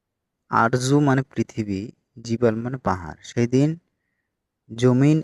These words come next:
এবং পৃথিবী তারজুফু প্রকম্পিত হবে, কাঁপতে শুরু করবে।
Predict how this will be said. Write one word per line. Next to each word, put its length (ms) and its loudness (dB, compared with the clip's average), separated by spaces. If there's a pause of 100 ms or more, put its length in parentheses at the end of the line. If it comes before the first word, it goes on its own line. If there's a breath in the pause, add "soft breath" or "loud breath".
এবং 240 0 (120)
পৃথিবী 520 0 (1600)
তারজুফু 600 2 (140)
প্রকম্পিত 600 0
হবে, 300 -18 (1600)
কাঁপতে 420 -2
শুরু 280 -6
করবে। 340 -18